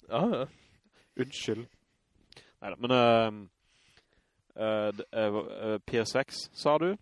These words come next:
Speaker 1: Ja.
Speaker 2: Eh, jeg vet om et par, eh, jeg har to folk jeg har veldig lyst til å høre fra, som personlig, som jeg kjenner, eh, på
Speaker 1: Ja.
Speaker 2: P seks i dag.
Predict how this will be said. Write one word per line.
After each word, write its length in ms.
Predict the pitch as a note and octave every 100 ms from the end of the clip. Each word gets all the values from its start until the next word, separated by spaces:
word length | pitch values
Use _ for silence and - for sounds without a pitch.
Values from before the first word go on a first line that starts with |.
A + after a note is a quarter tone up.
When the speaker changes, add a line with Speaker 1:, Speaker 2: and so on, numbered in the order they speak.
| _ _ -
Speaker 1:
Ja. 120 | D3 A#3 F#3+ _ _ - - - - - _
Speaker 2:
Eh, 220 | A2 A#2+ A#2+
jeg 100 | B2
vet 140 | E3+
om 80 | D3
et 120 | A#2 -
par, 200 | B2 D3 C3+
eh, 460 | A2 G#2 G#2 G#2 G#2+ -
jeg 80 | A2+
har 140 | B2+ C3 _ _ _
to 420 | - C3 C#3+ A2 - _ _ _ _ _ _
folk 280 | - A2+ A2
jeg 80 | G#2+
har 80 | G#2
veldig 200 | G2 G#2+
lyst 160 | G#2 -
til 80 |
å 40 | G#2
høre 200 | G#2 -
fra, 200 | B2 A2
som 280 | - G#2+ F#2+ _ -
personlig, 500 | A2 - A2+ B2 A2
som 120 | G#2
jeg 100 | G2
kjenner, 540 | B2 A2+ G#2+ F2+ F#2+ -
eh, 40 |
på 160 | - -
Speaker 1:
Ja. 60 | - A2
Speaker 2:
P 20 |
seks 300 | B3 G#2+ -
i 40 |
dag. 180 | F#2+ -